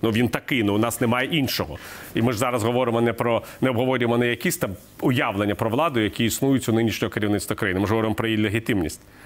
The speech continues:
Легітимною може бути влада, е, підходи до, е, керівництва країни, якої нам можуть не подобатись. От, скажімо, є два прекрасних приклади. Нам з вами можуть не подобатися підходи до влади Віктора Орбана і Олександра Лукашенка.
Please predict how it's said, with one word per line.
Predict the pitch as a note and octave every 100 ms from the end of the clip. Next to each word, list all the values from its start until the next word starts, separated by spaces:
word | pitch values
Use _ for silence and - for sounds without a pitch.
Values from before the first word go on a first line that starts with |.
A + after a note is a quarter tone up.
| -
Легітимною | B2+ B2 C#3+ D#3+ E3
може | A#2+ A2+
бути | A#2+ A#2+
влада, | A2 G2+ G2 B2 - - -
е, | B2+
підходи | A2+ C#3+ - C3+ B2
до, | A#2
е, | A#2 A2 A2+ G#2+ A2 A2 A2 G#2+ G#2+
керівництва | - B2 A#2 A#2 -
країни, | A2+ A2+ G#2+ G#2+
якої | G#2+ A#2+ A2+
нам | A2
можуть | A2 G#2 A#2
не |
подобатись. | A#2 B2+ A2+ - - - - - -
От, | D3
скажімо, | - B2+ A#2 A2+
є | A2+
два | G2 C#3
прекрасних | - A2+ B2 C3 A#2+
приклади. | - F#2+ G2 F#2
Нам | A2+ B2 A#2
з | G2+
вами | A#2 A2
можуть | A2+ G2
не | A#2
подобатися | - A2+ G2+ G2 F2+
підходи | - A2 B2 G#2
до | G2+
влади | G#2+ G#2 G2
Віктора | G#2 - G#2+
Орбана | D#3 F3+ A2
і | A#2
Олександра | B2+ - A2+ G#2+
Лукашенка. | A2+ B2+ A2+ E2+ D2